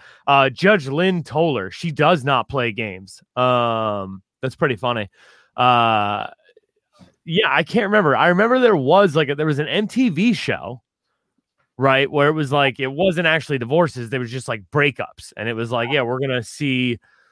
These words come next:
you know, who was, uh, who was more responsible for the breakup."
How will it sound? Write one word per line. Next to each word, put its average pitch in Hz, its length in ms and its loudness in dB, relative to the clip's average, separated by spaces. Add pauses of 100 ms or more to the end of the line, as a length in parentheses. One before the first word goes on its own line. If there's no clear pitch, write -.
(280)
you 139 160 0
know, 104 220 0
who 135 260 0
was, 127 320 0
uh, 101 920 0
who 156 160 2
was 147 160 0
more 135 200 0
responsible 123 640 0
for 127 100 -6
the 113 80 -4
breakup." 117 640 0